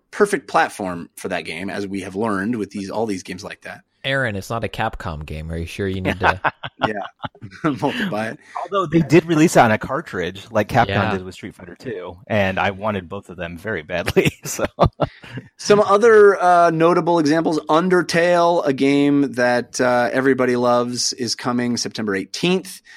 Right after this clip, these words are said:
Speaker 1: Uh, Wasteland Two, Director's Cut, September thirteenth. That's a big, big game. Uh, and then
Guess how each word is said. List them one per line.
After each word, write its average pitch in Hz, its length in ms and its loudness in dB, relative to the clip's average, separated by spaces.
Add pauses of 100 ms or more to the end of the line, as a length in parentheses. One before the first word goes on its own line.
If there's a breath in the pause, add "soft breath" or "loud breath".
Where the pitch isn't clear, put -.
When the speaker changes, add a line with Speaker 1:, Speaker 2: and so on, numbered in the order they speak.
(160 loud breath)
Speaker 1:
Uh, 117 240 0
Wasteland 147 720 2
Two, 160 400 0
Director's 131 400 -4
Cut, - 220 -4
September 135 320 -4
thirteenth. 131 300 -8
That's - 140 -8
a - 40 -8
big, 101 360 -6
big 90 200 -10
game. 92 340 -8 (480 soft breath)
Uh, 143 380 4
and 165 120 0
then 190 380 2